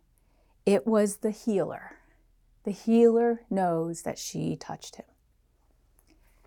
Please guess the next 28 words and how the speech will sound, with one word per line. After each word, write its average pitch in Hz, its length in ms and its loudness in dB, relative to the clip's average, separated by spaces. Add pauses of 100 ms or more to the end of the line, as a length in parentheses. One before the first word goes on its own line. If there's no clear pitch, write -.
(680)
If 214 160 4
you 320 280 4
know 285 240 8
what 220 320 10
it - 160 2
feels 202 460 2
like 170 440 -4
to 214 140 0
feel 202 360 4
deep 185 340 -2
shame, 156 460 -10
to - 120 -6
feel 262 460 6
hopeless 269 1120 4
because 202 520 2
you 220 220 2
believe 220 400 4
that 196 180 0
you 208 240 -2
are 175 200 -2
worthless, 185 1040 -2 (560)
surely 262 580 4
this 220 380 2
next 208 400 -4
part 185 500 -2 (340)
grabs 196 500 4
your 170 120 -2
heart. - 500 -4